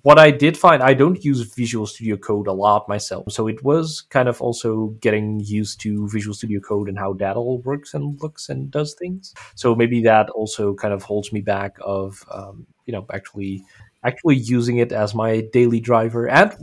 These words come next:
what the really cool thing is, whoa, whoa, whoa, little peek inside here, Codespaces is developed with Codespaces. So we're actually running, um, the, the, the Codespaces things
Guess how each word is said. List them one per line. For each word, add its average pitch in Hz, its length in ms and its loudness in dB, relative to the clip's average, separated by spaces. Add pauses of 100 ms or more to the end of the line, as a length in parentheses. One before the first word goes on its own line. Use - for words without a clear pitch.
(300)
what 180 160 0
the 180 80 0
really 185 240 4
cool 196 220 0
thing 175 180 -2
is, 139 320 0 (200)
whoa, 139 320 -2
whoa, 147 200 0
whoa, 147 300 -4 (340)
little 135 400 -2
peek 156 320 -6
inside 160 400 0
here, 127 260 -4 (360)
Codespaces 147 880 0
is 127 480 0 (380)
developed 113 500 0
with 113 340 -4
Codespaces. - 600 -12 (160)
So 107 480 -2
we're 131 200 -2
actually 127 460 -6
running, 110 480 -4 (160)
um, 95 380 -6 (100)
the, 90 320 -4
the, 101 80 -8
the 95 160 -12
Codespaces 101 640 -8
things 95 400 -8